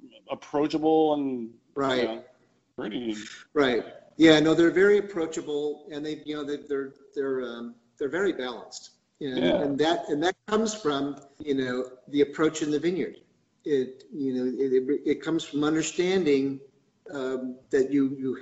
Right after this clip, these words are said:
Speaker 2: have to have that hang time in order to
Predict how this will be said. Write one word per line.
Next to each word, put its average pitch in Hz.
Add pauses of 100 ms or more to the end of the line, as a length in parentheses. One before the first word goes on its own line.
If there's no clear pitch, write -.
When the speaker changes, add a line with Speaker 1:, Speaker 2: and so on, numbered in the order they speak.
Speaker 2:
have 185
to 175
have 151 (720)
that 143
hang 180
time 139
in 139
order 147
to 143